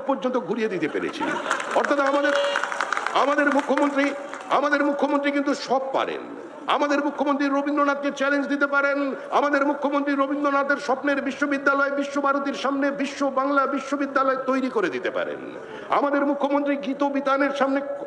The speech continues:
ক-, গীত বিতানের সামনে কবিতা বিতান দাঁড় করিয়ে দিতে পারেন। আমাদের মুখ্যমন্ত্রী গীতাঞ্জলির পরিবর্তে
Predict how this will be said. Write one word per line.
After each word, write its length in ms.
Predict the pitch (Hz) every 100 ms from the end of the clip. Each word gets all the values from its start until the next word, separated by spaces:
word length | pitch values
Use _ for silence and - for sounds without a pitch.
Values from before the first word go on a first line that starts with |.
| - - -
ক-, 460 | 214 247 - - -
গীত 200 | 254 302
বিতানের 440 | 285 285 277 285 277
সামনে 220 | 277 285 277
কবিতা 340 | 269 277 277 277
বিতান 300 | 262 240 208
দাঁড় 160 | 170
করিয়ে 260 | - 151 123
দিতে 220 | 104 95
পারেন। 280 | 85 71 57 50 - - -
আমাদের 360 | 208 277 277
মুখ্যমন্ত্রী 480 | 285 277 277 277 277
গীতাঞ্জলির 600 | 262 277 285 285 285 277 277
পরিবর্তে 440 | 277 277 285 285